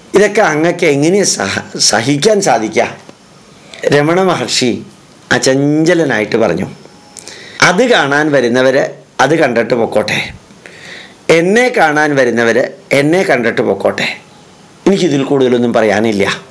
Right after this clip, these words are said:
എന്തൊരു നല്ല സന്ദേശമല്ലേ? നമ്മൾ ഓരോ സ്ഥലത്തും പോകുമ്പോൾ അവിടെ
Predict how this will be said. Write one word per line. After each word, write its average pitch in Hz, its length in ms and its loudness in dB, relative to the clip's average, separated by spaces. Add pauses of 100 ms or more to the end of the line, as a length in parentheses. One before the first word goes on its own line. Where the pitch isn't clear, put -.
(840)
എന്തൊരു 135 400 0
നല്ല 117 240 0
സന്ദേശമല്ലേ? 104 720 0 (920)
നമ്മൾ 135 280 2
ഓരോ 156 300 0
സ്ഥലത്തും 190 520 0
പോകുമ്പോൾ 135 440 0 (1000)
അവിടെ 160 280 2